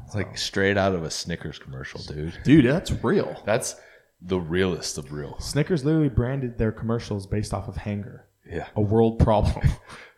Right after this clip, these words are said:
Speaker 1: So you're being a real dick today. Eat a Snickers.
Speaker 2: Eat a Snickers.
Speaker 1: It's
Speaker 2: So
Speaker 1: brilliant.
Speaker 2: Snickers solve hunger.
Speaker 1: It's
Speaker 2: Hunger
Speaker 1: brilliant,
Speaker 2: issues.
Speaker 1: dude.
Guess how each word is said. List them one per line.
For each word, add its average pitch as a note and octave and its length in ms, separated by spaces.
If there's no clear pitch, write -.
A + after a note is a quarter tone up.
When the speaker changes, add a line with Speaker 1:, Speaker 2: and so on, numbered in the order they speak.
Speaker 1:
So - 240
you're D#3 60
being G3+ 140
a A2 40
real A2+ 260
dick G#2 400
today. C#2 500
Eat F#2+ 100
a D2+ 60
Snickers. - 520
Speaker 2:
Eat B2+ 80
a B2+ 40
Snickers. - 500
Speaker 1:
It's F#2 160
Speaker 2:
So A#2+ 60
Speaker 1:
brilliant. B2 220
Speaker 2:
Snickers A3 180
solve B2+ 260
hunger. A#2 400
Speaker 1:
It's B2 80
Speaker 2:
Hunger A#2 160
Speaker 1:
brilliant, G2+ 260
Speaker 2:
issues. - 120
Speaker 1:
dude. C2+ 180